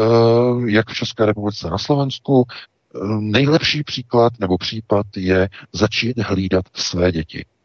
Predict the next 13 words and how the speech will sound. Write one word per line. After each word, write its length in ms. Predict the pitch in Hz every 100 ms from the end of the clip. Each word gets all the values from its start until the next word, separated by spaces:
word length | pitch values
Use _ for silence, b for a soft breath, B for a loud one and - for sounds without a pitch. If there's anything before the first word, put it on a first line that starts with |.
| _ -
dokud 280 | 95 131 123
je 120 | 113
čas. 440 | - 151 - - - B B B
Protože 480 | 107 107 107 101 95 - -
oni 400 | 113 127 143 151 _ -
budou 340 | 127 135 139 - -
působit 680 | 156 - - - - 87 -
na 140 | 85 85
přeprogramovávání 1500 | - - 151 - 107 107 98 95 92 92 101 98 98 104 113
vašich 340 | 117 101 - 110
dětí. 360 | 107 - - - _ _ _ _ _ B -
To 100 | 127
znamená, 400 | 113 104 101